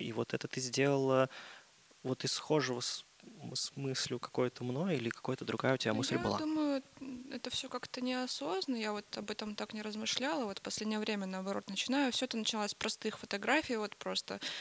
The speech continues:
Speaker 2: по факту. Вот есть тело, вот она фотография тела, э, и всё, и больше ничего. Это вот щас впоследствии начинаю задумываться о том, как бы вот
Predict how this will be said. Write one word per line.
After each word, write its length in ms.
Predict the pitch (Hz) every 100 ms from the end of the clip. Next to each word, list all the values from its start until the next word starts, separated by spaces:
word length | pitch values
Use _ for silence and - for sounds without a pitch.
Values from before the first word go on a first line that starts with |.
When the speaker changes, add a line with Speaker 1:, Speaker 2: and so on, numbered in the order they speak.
| -
Speaker 2:
по 80 | -
факту. 400 | 214 208 185 -
Вот 160 | 190 -
есть 240 | 277 -
тело, 360 | - 294 294 277 - - -
вот 140 | 208
она 140 | 202 196
фотография 640 | 196 190 208 240 247 220
тела, 440 | 214 - 240 226 220 - - - -
э, 640 | 208 190 185 185 190 - -
и 80 | 214
всё, 260 | - 170
и 40 | 180
больше 360 | 196 226 -
ничего. 520 | 202 190 - 185 180 190 - - - -
Это 180 | 185 190
вот 80 | 196
щас 200 | 226 240
впоследствии 500 | 208 - 254 - 214
начинаю 380 | 202 202 190
задумываться 460 | 202 196 190 180 -
о 40 | 196
том, 200 | 196 190
как 140 | 190
бы 140 | 185
вот 240 | 185 190